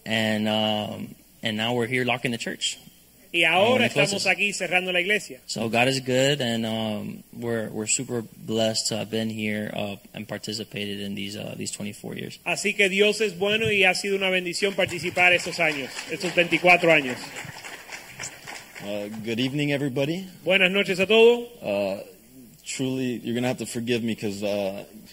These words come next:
Speaker 3: I've been on the road for a little while now, and my mind's not a hundred percent <laughs> here, but I'm
Speaker 2: Ustedes
Speaker 3: here.
Speaker 2: me van a tener que perdonar porque llevo mucho rato manejando,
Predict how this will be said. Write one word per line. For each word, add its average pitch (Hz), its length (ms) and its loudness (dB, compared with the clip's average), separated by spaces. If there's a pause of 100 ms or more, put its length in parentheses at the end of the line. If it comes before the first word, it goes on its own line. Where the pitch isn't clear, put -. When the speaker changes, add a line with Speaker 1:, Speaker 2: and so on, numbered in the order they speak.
(120)
Speaker 3:
I've 196 140 -8
been 214 160 -6
on 113 100 -6
the 110 80 -6
road 110 200 -6
for - 120 -10
a - 40 -4
little 107 220 -4
while 104 220 -2
now, 95 260 -8
and 95 240 -10
my 98 140 -8
mind's 101 360 -6
not 98 180 -8
a 95 80 -4
hundred 104 220 -8
percent 101 480 -10 (160)
<laughs> - 180 -6
here, 107 300 2
but 101 160 0
I'm 110 100 4
Speaker 2:
Ustedes 208 200 6
Speaker 3:
here. 214 80 2
Speaker 2:
me 208 60 6
van 214 140 6
a - 20 0
tener 208 220 2
que 214 100 2
perdonar 202 480 4
porque 175 180 0
llevo 190 280 4
mucho 190 320 0
rato 185 400 4
manejando, 180 840 0